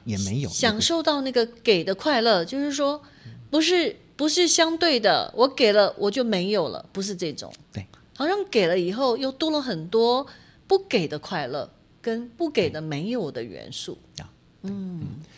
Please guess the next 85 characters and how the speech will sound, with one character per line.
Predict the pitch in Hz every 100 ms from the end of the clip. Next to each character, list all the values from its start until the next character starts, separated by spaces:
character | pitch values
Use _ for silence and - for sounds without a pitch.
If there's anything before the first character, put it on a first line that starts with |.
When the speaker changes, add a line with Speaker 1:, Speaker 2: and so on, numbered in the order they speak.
| - -
Speaker 2:
这 | - 240
是 | -
一 | 208
个 | 185
很 | 160 147
好 | 156
的 | 107
经 | 143 117
验。 | 190
Speaker 1:
对， |
因 | 180
为 | 190
基 | 240
本 | 170
上 | 104 151 117 107 95
我 | 110
是 | 110 135
一 | 127
个 | 113 101 95 87
节 | - 117
俭 | 135 107
的 | 85
人， | 80 85
所 | 151
以 |
基 | - 196
本 |
上 | 104 131
来 | 107
说， | - 117
Speaker 2:
嗯。 | 113
Speaker 1:
本 | 90
来 |
就 | 95 139 - - _ -
不 | -
太 | - 165
会 | 123 143
有 | 98
什 | 90
么 | 92 90 90 87 - 80 87 - _ -
所 | 107
谓 | 120
匮 | - 170 107
乏、 | - 85 82 101 _ _
Speaker 2:
嗯 | 214 208 202 180
哼。 |
Speaker 1:
困 | 170 131
窘 | -
的 | 87
这 | -
样 | 101
子 | 92
的 | -
一 |
个 | 101 92
状 | - 101 -
况。 | - 87 -
Speaker 2:
是。 | - - 156 - -
Speaker 1:
所 | - 196
以 |
我 | 127
觉 | 135
得 | 135
更 | 175 135
多 | 127 131
那 |
种 | 123 101
匮 | - 135
乏、 | 104
困 | - 151
窘 | 101
的 | 90
状 | 151 113
况 | 220 196
啊， | 180
其 | - 107
实 | 107
它 | -
不 | 185 113
是 | 127
一 |
个 | 101
真 | - 135 123
实 | - 90
的 | 92 82